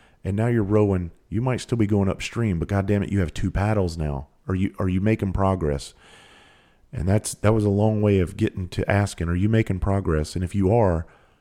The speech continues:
you should be very proud of yourself. You don't have to be on the mountaintop. You just gotta be climbing the mountain. That's all. I mean, that's all it is. One foot in front of the other. Are you doing that? Are you still in the same boat you were in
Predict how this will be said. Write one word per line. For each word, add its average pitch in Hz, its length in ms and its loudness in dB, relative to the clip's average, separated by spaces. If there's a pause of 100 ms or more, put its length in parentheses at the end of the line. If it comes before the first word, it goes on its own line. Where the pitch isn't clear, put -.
(180)
you 92 80 -6
should 95 120 -4
be 98 120 2
very 95 260 4
proud 90 300 2
of 82 60 2
yourself. 69 500 -4 (1120)
You 101 100 2
don't 95 160 2
have 101 180 0
to - 60 -2
be 98 180 4
on 95 140 4
the 82 60 0
mountaintop. 82 680 -2 (760)
You 95 80 -6
just 98 180 -4
gotta 95 160 4
be 92 80 2
climbing 90 380 -2
the 90 60 -2
mountain. 95 440 -4 (1400)
That's 95 220 2
all. 120 380 2
I 92 80 -2
mean, 92 180 0
that's 98 220 -2
all 98 160 2
it 85 80 0
is. 69 320 -2
One 98 160 0
foot - 240 -4
in 98 60 -8
front 101 240 -2
of 85 100 -4
the 101 120 -2
other. 80 380 -4
Are 85 100 -4
you 85 120 -4
doing 95 260 0
that? 110 280 -4
Are 87 60 -4
you 82 80 -4
still 101 460 -2 (520)
in 101 140 -2
the 95 80 -2
same 101 300 -2
boat 98 240 4
you 98 100 0
were 98 220 2
in 85 300 -2